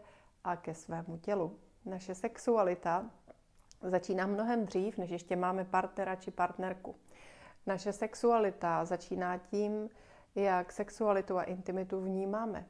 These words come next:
jak ji vnímáme u svých rodičů, jak ji vnímáme jinde, jak o ní mluví naši kamarádi, naši spolužáci. A někdy tahle zkušenost může být i zabarvená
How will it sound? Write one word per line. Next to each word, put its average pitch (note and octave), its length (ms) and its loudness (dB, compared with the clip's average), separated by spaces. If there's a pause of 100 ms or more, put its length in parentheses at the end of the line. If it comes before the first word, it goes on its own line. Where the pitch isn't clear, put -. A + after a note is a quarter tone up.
(140)
jak F#3 180 -6
ji F#3+ 80 0
vnímáme F3+ 440 -2
u F3+ 40 -6
svých F#3 300 -8
rodičů, G#3 540 -2
jak D#3+ 200 -6
ji F3 80 -4
vnímáme F3 480 -4
jinde, F#3 400 -2 (520)
jak F#3+ 260 0
o F#3+ 100 -2
ní F#3 200 0
mluví F3+ 380 0
naši F3 340 -4
kamarádi, F3 720 0
naši E3 280 -10
spolužáci. F3 920 -2 (600)
A F#3 180 2
někdy F#3+ 360 0
tahle G3 320 -4
zkušenost G3 580 -6
může F#3+ 220 -4
být F#3+ 240 -2
i F#3+ 80 -2
zabarvená F3+ 880 0